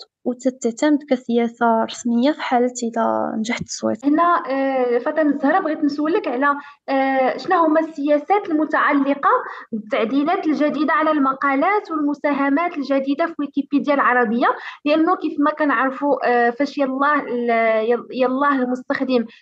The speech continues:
Speaker 2: تيصاوب الحساب ديالو وتيبدا يدير تعديلات وكيحاول أنه يصاوب مقالات، دونك ضروري تيكونوا واحد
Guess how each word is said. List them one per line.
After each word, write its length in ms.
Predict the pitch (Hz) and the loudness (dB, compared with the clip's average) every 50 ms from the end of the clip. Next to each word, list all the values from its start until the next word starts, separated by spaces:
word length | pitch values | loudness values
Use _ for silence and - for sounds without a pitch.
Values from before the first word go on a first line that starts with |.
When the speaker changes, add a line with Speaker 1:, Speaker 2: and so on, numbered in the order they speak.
| _ _ - | _ _ 0
Speaker 2:
تيصاوب 540 | 285 277 269 269 320 302 294 294 285 214 233 | 0 0 2 2 2 2 4 2 2 0 -2
الحساب 720 | - - 240 240 254 - - 285 277 - 294 277 226 214 | -4 -2 -6 -6 -6 0 0 0 2 2 0 0 0 -2
ديالو 340 | 202 247 262 254 262 269 262 - - - | -2 0 2 4 4 4 2 2 2 0
وتيبدا 380 | 240 240 269 262 254 - 262 | -2 0 2 2 2 4 2
يدير 240 | 269 262 247 262 254 | 2 2 2 0 -2
تعديلات 720 | 254 - 247 196 208 214 240 247 240 247 247 240 233 - | -2 -4 -8 -6 -4 -4 -2 -2 0 2 2 2 0 -2
وكيحاول 600 | - - - - 254 247 247 247 262 262 254 254 - | -6 -10 -4 0 0 0 2 2 2 2 4 4 2
أنه 300 | - 240 240 240 233 233 | 2 0 0 0 0 0
يصاوب 260 | 240 233 247 233 220 | 0 0 0 0 0
مقالات، 540 | 220 226 220 214 - 233 220 226 277 359 453 - - - - - - - - | 0 -2 -4 -2 -2 -2 0 0 2 0 0 -2 -6 -18 -18 -18 -14 -4 -2
دونك 180 | 294 302 302 | 0 0 0
ضروري 340 | 262 269 277 311 339 370 403 | 0 0 2 2 2 2 2
تيكونوا 460 | 381 - 339 - - 330 320 320 320 | 0 -2 -8 -8 -4 -2 0 0 2
واحد 180 | 311 320 320 - | 2 2 0 -2